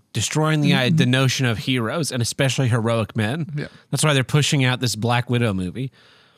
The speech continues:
Speaker 1: Oh, look, girls can be heroes too. Like, yeah, but I don't wanna be Black Widow and I
Speaker 2: <laughs>
Speaker 1: don't wanna be fat chi-, communist guy.
Speaker 2: Yeah, Red Guardian. Yeah, Red Guardian.
Speaker 1: Uh, I wanna be cool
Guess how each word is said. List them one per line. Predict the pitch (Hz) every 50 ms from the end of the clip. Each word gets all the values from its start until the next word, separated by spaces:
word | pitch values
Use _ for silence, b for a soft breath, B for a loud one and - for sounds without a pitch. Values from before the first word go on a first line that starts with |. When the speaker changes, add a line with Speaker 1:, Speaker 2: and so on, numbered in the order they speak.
| b b b b _ _ _ _ -
Speaker 1:
Oh, | 147 156
look, | 151 160 139 - - 123
girls | 120 123 139 151 143 -
can | - 135
be | 120 123 117
heroes | 110 127 127 123 120 113 - -
too. | - 147 143 123 98 92
Like, | 80 107 110 - -
yeah, | 139 151 147
but | 127 123 120 -
I | 131 135 135
don't | 147 151 139
wanna | 143 143 131 113
be | 95 120 131 139
Black | 123 127 117 107 104 -
Widow | 113 123 123 117 104
and | 170 143 135 - 117
I | 110 -
Speaker 2:
<laughs> | 175
Speaker 1:
don't | - 135 139 139 135
wanna | 127 123 117 120
be | 104 120 113 107
fat | - - 139 120 117 - - _ _ _ _ _ _ _ _ -
chi-, | - - 139 123 - 131 135 110 _ _ - -
communist | - 131 127 123 110 92 92 90 -
guy. | - 98 98 - 151 - _
Speaker 2:
Yeah, | - 170 156 151 139 - - _ _
Red | 160 160 156
Guardian. | 147 151 151 151 151 151 147 135 - _ _ _ _ _ _ -
Yeah, | - - -
Red | - - -
Guardian. | - 101 107 117 - 170 _ _ _ _ _ _ -
Speaker 1:
Uh, | 120 110 110 98 95 95 92 92 - - _ _ _ _ _ _ _ _ _ _ _ _ _ _ _ _ _ _ _ _ _ _ _ _ _ _ _ _ _ _ _ _ _ _ _ _ _ _ _ _ -
I | - 127 139
wanna | 143 143
be | 123 135 127 120 104 -
cool | - - 156 156 143 131 113 101 92 92